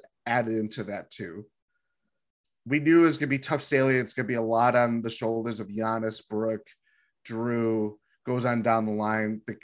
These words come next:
the endless, okay, who's gonna be starting in Chris's spot? Who's gonna be starting in, um, uh, Grayson's spot? Are they gonna go back to Javon? All these different questions. I would have expected this to start the season.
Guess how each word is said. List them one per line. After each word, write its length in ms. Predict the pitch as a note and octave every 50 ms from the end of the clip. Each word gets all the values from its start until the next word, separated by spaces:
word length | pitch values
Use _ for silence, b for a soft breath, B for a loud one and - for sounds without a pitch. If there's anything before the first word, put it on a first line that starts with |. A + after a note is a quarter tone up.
| - -
the 220 | A#2+ A#2 A#2+ - A#2
endless, 600 | B2+ B2 B2 B2 B2 A#2+ A#2+ - - - - - b b b b b b b B2
okay, 180 | A#2 C3+ B2
who's 160 | C3+ C#3+ C3
gonna 100 | A#2 C3+
be 60 | B2+ C3
starting 360 | - - C#3 B2+ B2 B2+ B2
in 160 | A#2+ A#2 A2
Chris's 420 | - - C#3+ B2+ - - A#2 G#2 -
spot? 360 | - - A2 G#2+ G2+ G2+ - -
Who's 160 | A2 B2+ A2
gonna 100 | A#2+ C3
be 60 | B2 A#2+
starting 380 | - - B2+ A#2 A#2 A#2 A2+
in, 320 | A2+ A2 A2 A2 A2 G#2 G#2 _ _ _ _ _ _ _ _ _ _ _ _ -
um, 800 | G2+ G#2+ G#2 G#2+ G#2+ G#2+ G#2 G#2 G2+ G#2 G#2 G#2 G#2 G2 - - _ _ _ - -
uh, 60 | F#2 F#2 B B B B B _ _ _ _ _
Grayson's 460 | - B2+ C#3+ D3 D3 D3 C#3+ C3 B2+
spot? 240 | - B2 A2+ A2 G#2+
Are 80 | A2 G2+
they 100 | A2 A2
gonna 160 | A#2+ A2 A2
go 120 | A2 A#2
back 180 | G#2+ B2 A#2+ -
to 100 | - C3+
Javon? 380 | A2+ - C3 C#3+ C3+ A#2 G#2 - -
All 160 | C3+ D3 D3+
these 340 | C#3 D3 C#3+ B2+ B2+ - _ _ _ _
different 240 | - C3+ C3+ A#2+ -
questions. 500 | - C#3+ C3 - - F#2 F2 D#2+ _ - _ B B B B B B B
I 100 | D3 E3+
would 100 | F#3 A3 A3
have 80 | A3
expected 420 | G#3+ G3+ G#3 - F#3 E3+ - E3+ D3+
this 200 | C#3+ C3+ - -
to 60 | C3
start 280 | - - C3+ B2 - -
the 60 | -
season. 380 | - - A2 - - - -